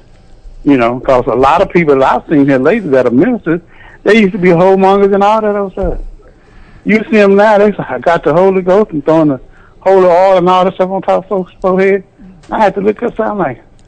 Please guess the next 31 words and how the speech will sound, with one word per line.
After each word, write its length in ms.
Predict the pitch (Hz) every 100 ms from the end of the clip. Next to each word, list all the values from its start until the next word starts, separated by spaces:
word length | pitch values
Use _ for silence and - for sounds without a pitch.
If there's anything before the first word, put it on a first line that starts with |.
| _ - -
"I 60 |
remember 280 | 311 202 175
you 140 | 190 233
used 140 | -
to 60 | 143
hear 200 | 160 139
drugs, 480 | 135 220 220 110 90 _ _ - _ _
smoke 280 | - 196 214
drugs, 340 | 180 208 233 170
and 80 |
just 180 | 185 147 -
chase 140 | 220 -
the 60 |
devil 260 | 180 220 220
out 160 | 220
of 60 | 226
women." 300 | 240 208 107 - _ - _ -
But 260 | 170 185 - - _ _ _ _ _
God 300 | - 143 -
changed 360 | - 254 226 -
him. 140 | - _ _ _ _ _ - - _ - _ _ _ -
He 100 | 123
really 240 | 127 143
and 80 | 156
truly 260 | 156 156
did. 400 | 175 196 - -
When 180 | 110 123
you 140 | 147 160
make 360 | 151 165 190
that 220 | - 185 -
change, 360 | 202 226 175